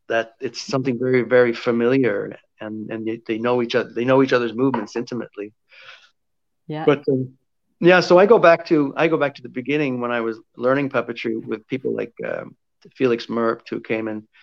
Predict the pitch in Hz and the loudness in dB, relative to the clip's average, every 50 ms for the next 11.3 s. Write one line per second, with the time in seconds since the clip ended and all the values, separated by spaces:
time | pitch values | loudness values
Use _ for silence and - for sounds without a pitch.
0 | - - - _ _ _ _ _ _ _ _ _ _ - 110 110 110 110 107 107 | -20 -20 -20 _ _ _ _ _ _ _ _ _ _ -10 -8 -8 -6 -4 -2 -2
1 | 107 107 - _ _ _ _ _ _ _ _ _ - 127 123 - - 120 113 107 | -2 -4 -6 _ _ _ _ _ _ _ _ _ 0 0 0 0 -2 -4 -6 -6
2 | 104 107 107 123 147 123 - 156 151 131 - 147 131 131 123 117 - - - - | -8 -6 -4 -4 -2 0 2 0 0 2 2 2 2 2 0 -2 -6 -8 -8 -8
3 | 147 135 - 156 139 135 131 131 123 120 123 - _ - 120 110 120 123 123 117 | -8 -4 -2 -2 -2 0 0 0 0 0 -2 -6 _ -6 -4 -4 -2 0 0 0
4 | 117 120 - - _ _ _ _ _ _ _ _ _ _ _ _ _ _ _ _ | 0 -2 -4 -6 _ _ _ _ _ _ _ _ _ _ _ _ _ _ _ _
5 | _ _ _ _ _ _ _ _ _ _ _ _ _ _ _ _ _ - - 131 | _ _ _ _ _ _ _ _ _ _ _ _ _ _ _ _ _ 0 2 2
6 | 131 113 - - - 113 110 110 110 101 - - 123 107 - 101 95 - - 113 | 2 2 0 -2 -6 -8 -6 -6 -6 -8 -6 -4 -4 -4 -4 -6 -12 -10 -8 -10
7 | - - - 117 120 117 104 - - - _ _ _ _ _ _ _ _ _ _ | -8 -6 -6 -4 -4 -4 -6 -8 -12 -16 _ _ _ _ _ _ _ _ _ _
8 | _ _ _ - 120 117 127 123 117 110 117 110 104 113 123 123 120 120 117 110 | _ _ _ -12 -8 -6 -4 -4 -4 -4 -6 -6 -4 -2 -2 -2 -2 -2 -2 -2
9 | 117 113 - - 117 113 113 113 107 104 101 - - - 113 113 113 107 110 113 | -4 -4 -6 -6 -6 -4 -4 -4 -4 -6 -6 -6 -8 -8 -6 -6 -4 -2 -2 -2
10 | 117 117 - - 117 110 110 110 117 110 107 107 120 107 104 101 104 113 113 110 | -2 -4 -6 -6 -6 -4 -4 -2 -2 -2 -2 -2 -6 -8 -8 -6 -4 -4 -4 -4
11 | 110 110 110 113 113 | -4 -6 -8 -10 -14